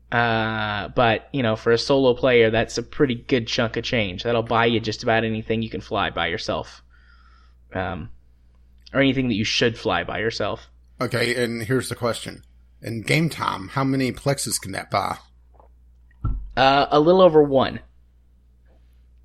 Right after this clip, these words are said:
Speaker 1: So it's worth thirty days of game time. Or how many dollars is that? Uh, I think that's, like, ten bucks.
Speaker 2: All right.
Speaker 1: So,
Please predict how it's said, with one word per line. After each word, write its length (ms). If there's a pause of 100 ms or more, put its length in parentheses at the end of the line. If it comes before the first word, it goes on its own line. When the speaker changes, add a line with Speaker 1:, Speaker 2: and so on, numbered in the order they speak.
(160)
Speaker 1:
So 300
it's 120
worth 280
thirty 260
days 300
of 100
game 240
time. 300 (2250)
Or 680
how 100
many 120
dollars 380
is 120
that? 200 (2000)
Uh, 400
I 80
think 140
that's, 160
like, 320 (600)
ten 180
bucks. 400 (640)
Speaker 2:
All 80
right. 220 (680)
Speaker 1:
So, 420